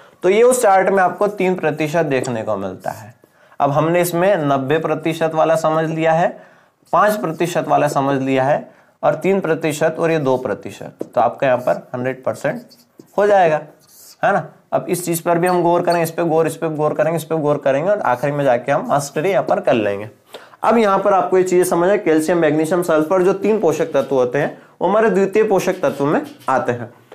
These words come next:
अब मैं आपको बता दे रहा हूं, यहाँ पर चौथे नंबर पर आते हैं सूक्ष्म पोषक तत्व,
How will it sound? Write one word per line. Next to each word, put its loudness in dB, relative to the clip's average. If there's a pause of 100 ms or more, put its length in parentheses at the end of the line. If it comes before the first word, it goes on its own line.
(220)
अब 2
मैं 4
आपको 2
बता 4
दे 4
रहा 4
हूं, 4
यहाँ 4
पर -2 (1900)
चौथे 2
नंबर 4
पर 4
आते 2
हैं -4 (2500)
सूक्ष्म 2
पोषक 2
तत्व, -4